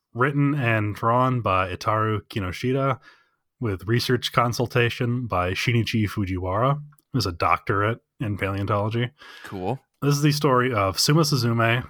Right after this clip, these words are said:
Speaker 1: She's a new dino keeper at Enoshima Dino Land. This is a world where dinosaurs were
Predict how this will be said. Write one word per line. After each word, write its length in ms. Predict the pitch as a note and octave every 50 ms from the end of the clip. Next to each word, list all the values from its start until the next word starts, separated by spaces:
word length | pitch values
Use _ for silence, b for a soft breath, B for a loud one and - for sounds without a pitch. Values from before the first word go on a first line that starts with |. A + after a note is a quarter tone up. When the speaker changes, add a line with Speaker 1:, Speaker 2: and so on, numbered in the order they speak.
| - _ _ -
Speaker 1:
She's 280 | - - A2+ G#2 G2 G#2+
a 180 | G2 G2 F#2+
new 200 | F#2+ G2+ G#2 G#2+
dino 400 | G2+ - G#2+ G#2 A#2 A#2 A2 G#2+
keeper 460 | G#2 - - G2+ G2 - A#2 A#2 A#2
at 180 | F#2 F#2+ - -
Enoshima 600 | A#2 G#2+ A2 A#2 A2 - - B2 A2+ G#2 G#2 G#2
Dino 340 | G#2 A2 A#2 C3+ B2 F#2 D#2+
Land. 400 | D#2 D#2 D#2+ D#2+ D#2+ F#2+ G#2 - - _ _ _ _ _ _ _ _ -
This 120 | C#3 C3+
is 100 | D3+ C#3
a 60 | D3
world 440 | B2+ A2+ A#2 A#2+ A#2+ A#2+ A#2+ A2+ G2+
where 540 | A2 A2+ G#2+ G2+ G2+ F#2+ F#2 F#2 F#2 F2+ B B B B B B B B B _ _ _ -
dinosaurs 720 | B2 A#2 B2 B2 A#2 - - B2 A2+ A2 G#2+ F#2+ - -
were 480 | G#2+ G2+ F#2+ F#2 F2+ F2 F2+ F2+ -